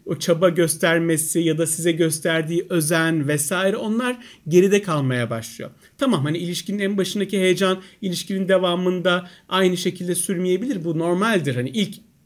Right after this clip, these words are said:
işte bir haftaki gibi olmaz örneğin, e, bir yıl sonra belki. Ama burada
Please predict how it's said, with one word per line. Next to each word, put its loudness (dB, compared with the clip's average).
işte -8
bir 6
haftaki -4
gibi -6
olmaz 4
örneğin, 4
e, 2
bir 4
yıl 4
sonra -2
belki. -8
Ama 0
burada 2